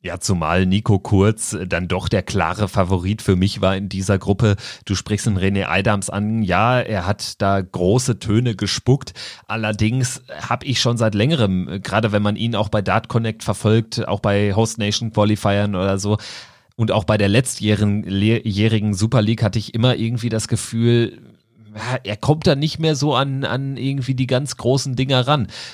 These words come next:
Bei ihm ist es tendenziell sogar so, dass, äh, wenn dann irgendwie die Bühne groß ist und wenn der Gegner auch, äh, tendenziell besser ist als er,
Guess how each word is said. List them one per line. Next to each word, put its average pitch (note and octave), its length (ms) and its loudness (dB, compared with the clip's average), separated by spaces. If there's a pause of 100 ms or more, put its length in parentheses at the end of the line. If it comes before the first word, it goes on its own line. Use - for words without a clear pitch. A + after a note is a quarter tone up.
Bei G#2+ 100 4
ihm E3 220 0
ist C#3+ 120 2
es C3 300 -6 (240)
tendenziell D#3 640 0
sogar C#3 280 2
so, A#2+ 280 6
dass, - 400 0 (100)
äh, - 140 -14 (120)
wenn B2 480 0
dann C#3+ 260 2
irgendwie A#2 760 -2
die A2 160 -6
Bühne B2+ 340 2
groß A#2+ 380 2
ist E3+ 320 -2 (300)
und B2+ 260 2
wenn C#3+ 160 2
der D#3 140 2
Gegner B2 400 2
auch, B2 320 -2
äh, A#2 280 -2
tendenziell A#2+ 480 0
besser C3 600 2
ist C#3+ 240 -6
als B2+ 240 -2
er, C3 320 0